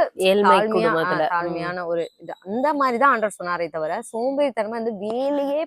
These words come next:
Speaker 2: பார்க்க மாட்டேன்னு சொல்ற ஒரு பையனை கல்யாணம் பண்ண சொல்ல. கடைசியில மூணு வருஷம் கழிச்சு தான் அவங்களுக்கு வந்து அந்த வே-,
Speaker 1: ம்.
Speaker 2: இது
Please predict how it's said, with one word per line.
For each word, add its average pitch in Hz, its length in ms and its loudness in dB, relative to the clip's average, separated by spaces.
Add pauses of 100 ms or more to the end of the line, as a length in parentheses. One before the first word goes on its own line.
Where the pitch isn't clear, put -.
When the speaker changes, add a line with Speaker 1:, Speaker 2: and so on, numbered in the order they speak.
Speaker 2:
பார்க்க 220 340 -4
மாட்டேன்னு 214 340 -4
சொல்ற 196 140 -6
ஒரு 190 140 -2
பையனை 180 260 -10
கல்யாணம் 175 260 -6
பண்ண 170 160 -10
சொல்ல. 147 200 -10 (600)
கடைசியில 247 360 -2
மூணு 294 440 -2
வருஷம் 196 440 -6
கழிச்சு 165 440 -4
தான் 190 360 -2
அவங்களுக்கு 170 460 -8
வந்து 165 140 -6
அந்த 190 160 -6
வே-, 160 200 -4
Speaker 1:
ம். 147 80 -8
Speaker 2:
இது 170 200 -2